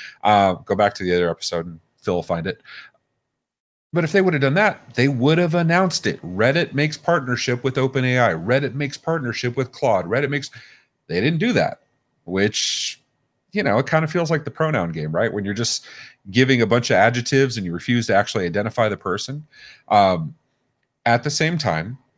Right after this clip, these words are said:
I would like to think that at least the M S Ps over on R M S P and R sysadmin and all the other tech circles know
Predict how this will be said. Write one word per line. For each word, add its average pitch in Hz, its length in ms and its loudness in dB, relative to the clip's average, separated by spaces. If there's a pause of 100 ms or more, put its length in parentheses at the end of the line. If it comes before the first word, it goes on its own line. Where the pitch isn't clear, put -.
(220)
I 110 120 4
would 98 180 -2
like 101 300 0
to - 160 -4
think - 440 -6 (140)
that 90 160 0
at 87 160 -2
least 113 300 -2
the 95 100 -4
M 85 140 -2
S 78 100 -6
Ps 131 360 -2
over 90 200 0
on 85 100 -4
R 90 200 -2
M 80 80 -6
S 76 100 -8
P 143 380 -2
and 87 100 -4
R 82 160 -4
sysadmin 127 720 0
and 85 160 -4 (380)
all 95 140 2
the 98 100 2
other 131 160 0
tech 101 180 -4
circles 101 420 -8
know 101 360 0